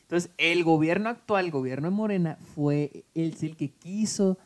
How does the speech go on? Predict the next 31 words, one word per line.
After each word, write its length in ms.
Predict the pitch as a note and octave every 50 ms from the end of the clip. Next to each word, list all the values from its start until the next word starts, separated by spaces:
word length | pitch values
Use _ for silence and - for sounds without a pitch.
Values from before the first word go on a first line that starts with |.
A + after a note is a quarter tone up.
| _ _ _ _ _ _ _ _ _ -
este, 500 | - D3 C#3 C3+ - - - C3 B2 A#2+
quitar 400 | - - D3 C#3 - C#3 A#2+ A2+
a 80 | A2+ A#2
Fidecine. 680 | - - A#2+ A2+ A2 A#2 - - D#3+ D#3+ C#3+ C3 A2+ -
Entonces, 460 | B2+ - C#3 C#3+ C#3+ - D#3 D3 - _ - _ _ _ _ _ _ _ _ _ _ - - -
pues, 380 | C3+ C3 B2 - - - - _ _ _ _ _ _ _ _ _ -
está 380 | D#3 C#3 - - - - - -
culero, 420 | A3+ A#3 A3 G#3 G3 G3+ G3 F3
la 140 | E3+ D#3+ D#3+
neta, 260 | E3 F3+ F#3 - F#3+
está 260 | E3+ D#3+ - D3 - -
culero. 420 | - G3+ G#3 G3+ G#3+ C4+ D#4+ C4
O 60 | F#3+
sea, 180 | E3 - D#3 C#3+
literal, 500 | C3 C3+ C#3 C#3+ - - D3 D#3+ G#3 A#3
imagínate, 640 | A3 G3+ F#3 E3 F#3 F#3+ G#3+ A#3 - F4 F4 E4+ A#3+ A3
es 100 | A3+ G#3+
que 100 | - D4 F4 D#4+
está, 220 | A#3 - B3 A3 -
imagínate 480 | G#3+ G3+ G#3 F#3+ F#3+ A3 B3 A#3+ D#4 -
que 100 | - G#3+
apoyas 680 | - - - F#3+ G3+ G#3+ A3 B3+ C4 C#4 C4+ - - _ - _ _ _ _ _ _ _ _ _
a 160 | - B2+ - -
cierto 340 | - F#3+ F3 F3 - A3+
gobierno 640 | A3+ A#3+ B3 B3 B3 G#3 G3+ F#3+ F#3+ F#3 F#3 F#3+ F#3 - - _ _ -
por 180 | G#3 A3 A#3+
X 300 | B3 C4 B3+ - D#4+ -
o 40 | B3+
Y 160 | A3+ G3+ G3 G3+
razón, 360 | G3+ G3+ - - F3 C#3 C3
¿no? 160 | D3+ E3+ E3+